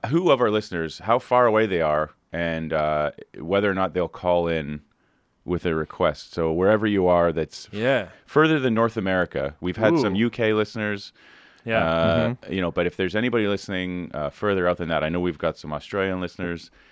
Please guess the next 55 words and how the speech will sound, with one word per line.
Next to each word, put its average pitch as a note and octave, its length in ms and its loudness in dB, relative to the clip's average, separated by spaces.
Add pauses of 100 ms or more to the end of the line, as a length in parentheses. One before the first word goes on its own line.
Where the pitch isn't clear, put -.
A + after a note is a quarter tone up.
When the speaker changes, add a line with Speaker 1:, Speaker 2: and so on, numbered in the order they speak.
(160)
Speaker 1:
Uh, D#2 600 0
Speaker 3:
What, - 20 -16
what D3 200 -2
are - 20 0
you D#3+ 100 0
gonna B2+ 140 0
offer C3 240 0
them? F2+ 220 -10
Like, A#2 200 -2
I C#3 80 2
think D#3 200 -4
you C#3 40 -10
should C3+ 120 -2
have A2 80 0
a A2 40 -4
contest C3 540 -6
in G#2 100 -6
which - 180 -8
the G#2+ 60 -8
person A#2+ 380 -4
from G2+ 200 -8
the G2 100 -4
furthest A2 400 -6
away F#2+ 180 -6
place A2 420 -6
gets - 300 -8
something. - 380 -14
Speaker 1:
Yeah, B2 140 6
Speaker 2:
Right. A#2+ 100 2
Speaker 1:
here, A#2 120 2
here. A#2+ 280 2 (100)
You'll F#2+ 160 -4
get G2+ 140 -2
your G2 100 -4
voice G2+ 340 0
on F#2 200 0
our F#2 100 0
podcast. C#2+ 540 -4 (380)
Speaker 2:
<laughs> - 0 -
Speaker 3:
But D#3+ 480 6 (240)
you A#2+ 100 2
give A#2 160 2
that G2+ 160 4
to G#2 80 -2
those F2+ 180 -2
people F2 320 -8
anyway. F2+ 400 -8
Speaker 2:
Yeah. G#2+ 280 -2 (220)
Speaker 1:
Well, F#2 200 6
Speaker 2:
Okay. D3+ 160 4
Speaker 1:
Chris, A#2+ 140 2
come F3+ 180 -4
on. B2 60 -2
Speaker 3:
Something C#3+ 300 0
special. - 720 -2